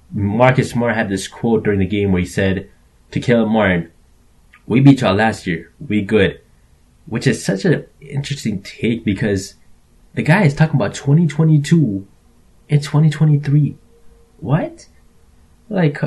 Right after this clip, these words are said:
I mean, I don't know what happened because Marcus Smart usually isn't like that. He's a one vocal player who really, like, brings the energy out of the Celtics team. But man, he has lost, he has this weird mentality of talking about last year.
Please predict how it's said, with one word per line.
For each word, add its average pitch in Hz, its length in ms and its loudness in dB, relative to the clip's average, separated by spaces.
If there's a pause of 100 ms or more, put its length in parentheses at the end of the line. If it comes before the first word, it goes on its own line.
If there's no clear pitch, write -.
(160)
I 151 180 -2
mean, 170 140 2
I 190 120 2
don't 170 100 2
know 131 80 6
what 120 240 4
happened 139 460 2
because - 260 -2
Marcus 143 300 2
Smart 139 180 -2
usually 131 420 0
isn't 117 220 -6
like 113 240 -4
that. 120 220 -2
He's 110 200 -6 (680)
a 120 40 0
one 143 460 2
vocal 139 480 4
player 131 400 0
who 107 240 -2 (240)
really, 143 240 6
like, 123 340 0
brings 113 220 0
the 101 160 -2
energy 107 320 -2
out 107 80 0
of 104 60 -4
the 95 80 -4
Celtics 104 360 -8
team. 107 120 -10
But 90 120 -6
man, 98 440 -2 (480)
he - 260 0
has 135 400 2 (220)
lost, 104 540 0 (140)
he 120 140 -4
has 139 120 4
this 117 120 0
weird 117 340 2
mentality 123 500 0
of - 200 -10
talking 135 220 0
about 92 160 -2
last 123 420 0
year. 135 340 0